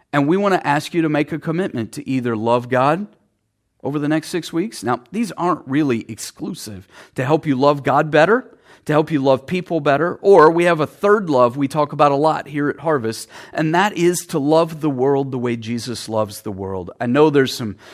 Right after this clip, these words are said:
confusion on that in Scripture. Some people say, "Well, hey, we're not supposed to love the world."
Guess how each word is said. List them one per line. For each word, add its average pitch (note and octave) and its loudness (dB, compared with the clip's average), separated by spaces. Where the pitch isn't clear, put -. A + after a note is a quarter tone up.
confusion D#3+ -2
on D3+ 2
that D3+ 4
in A#2 -10
Scripture. D#3+ -2
Some C#3 -4
people C3 -8
say, B2+ -6
"Well, A#2+ -2
hey, D#3+ 2
we're C#3+ 2
not C3+ 0
supposed F3 -2
to D#3+ -4
love D3+ 2
the C#3 -2
world." C#3+ 0